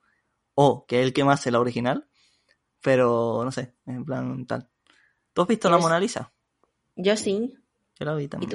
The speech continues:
Speaker 2: tú?
Speaker 1: Yo sí. Me gustó más, detrás había un cuadro gigante, en plan como súper épico, y me gustó más la Mona Lisa. Pero
Speaker 2: Es que es la, la Mona
Speaker 1: es
Speaker 2: Lisa es
Speaker 1: chiquitita.
Speaker 2: como chiquita.
Speaker 1: Sí.
Speaker 2: Pero sale en los yoyos.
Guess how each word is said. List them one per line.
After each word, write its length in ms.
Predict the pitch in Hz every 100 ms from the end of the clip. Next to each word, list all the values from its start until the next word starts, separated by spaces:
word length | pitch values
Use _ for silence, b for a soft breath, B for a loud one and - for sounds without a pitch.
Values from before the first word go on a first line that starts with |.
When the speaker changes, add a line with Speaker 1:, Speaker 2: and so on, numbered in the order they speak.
| -
Speaker 2:
tú? 60 | _ _ _ _ _
Speaker 1:
Yo 120 | 160
sí. 120 | - 135 151 _ _ _ -
Me 100 | 135
gustó 300 | 135 - 175
más, 160 | 208
detrás 300 | 165 147 165
había 180 | 208 220
un 100 | 180
cuadro 280 | 160 156 156
gigante, 500 | 147 135 135 - -
en 80 | -
plan 100 | 139
como 160 | 147 143
súper 240 | 139 135
épico, 300 | 131 156 269 -
y 80 | 139
me 80 | 135
gustó 320 | 131 - 143
más 180 | 147 147 -
la 140 | 127
Mona 200 | 127 127
Lisa. 260 | 123 - - b b b b _
Pero 340 | - 135 127 123
Speaker 2:
Es 60 |
que 60 | 123
es 60 | 208
la, 300 | 196 143 139 _
la 120 | 220
Mona 180 | 185 160
Speaker 1:
es 0 |
Speaker 2:
Lisa 0 |
es 40 | 160
Speaker 1:
chiquitita. 280 | 185 147 196
Speaker 2:
como 120 | 202
chiquita. 580 | - - 143 143 - 190 - _ _ _
Speaker 1:
Sí. 60 | 160 139 - _ _ _ _ _ _ _ _ _
Speaker 2:
Pero 140 | 196 185
sale 200 | 175 190
en 60 |
los 120 | 202
yoyos. 540 | 156 170 165 - -